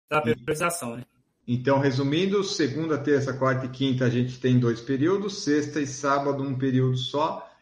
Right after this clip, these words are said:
Speaker 2: e domingo geralmente nada. Isso deve dar uns quantos quilômetros na semana? Uns duzentos, trezentos?
Speaker 1: Ah, duzentos e dez, duzentos e vinte.
Speaker 2: Coisa boa, o que eu faço no mês você fez numa semana, muito bom. <laughs>
Speaker 1: <laughs>
Speaker 2: Muito bom.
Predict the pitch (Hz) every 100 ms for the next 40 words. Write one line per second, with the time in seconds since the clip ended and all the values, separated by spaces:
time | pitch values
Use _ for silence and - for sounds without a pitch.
0 | _ _ 135 139 156 147 143 156 160 165
1 | 175 175 - 123 147 147 143 147 139 -
2 | 151 127 107 110 127 127 131 135 127 131
3 | 143 - - 151 156 - 135 139 131 127
4 | 120 123 127 139 120 117 101 117 107 131
5 | - 123 - - 113 107 135 127 - -
6 | _ _ _ - 185 151 139 147 147 123
7 | 131 156 123 127 117 120 151 - - _
8 | _ _ - 147 123 143 - 113 - 123
9 | 131 160 135 151 151 160 160 160 175 180
10 | 220 151 156 110 110 117 127 170 170 156
11 | 175 123 101 - - - 151 156 151 151
12 | 120 131 139 143 123 127 - - 107 127